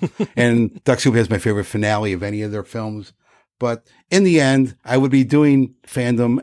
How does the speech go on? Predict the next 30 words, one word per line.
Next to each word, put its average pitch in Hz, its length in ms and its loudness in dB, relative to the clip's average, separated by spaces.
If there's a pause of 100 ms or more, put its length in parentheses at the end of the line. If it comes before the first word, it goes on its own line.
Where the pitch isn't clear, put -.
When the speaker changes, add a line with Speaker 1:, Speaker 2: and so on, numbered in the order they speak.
Speaker 2:
a 110 160 -4
disservice 107 720 -2 (460)
if - 160 -6
I 107 80 0
didn't 117 160 4
give 113 100 2
the 101 80 -2
people 101 280 -6
what 101 140 -2
they 98 100 -4
want, 92 340 -6 (280)
and 110 160 0
that 110 200 2
is 107 180 2
to 110 100 -2
go 104 180 2
with 104 160 0
the 110 80 0
mirror 98 260 -2
scene 101 380 -4
and 101 240 -4
what 107 120 -2
leads 104 280 -4
up 98 180 -2
to 101 200 -4
it. 101 140 -6
I'm 101 140 -2
gonna 101 100 -4
start 104 300 -4
with, 107 240 -6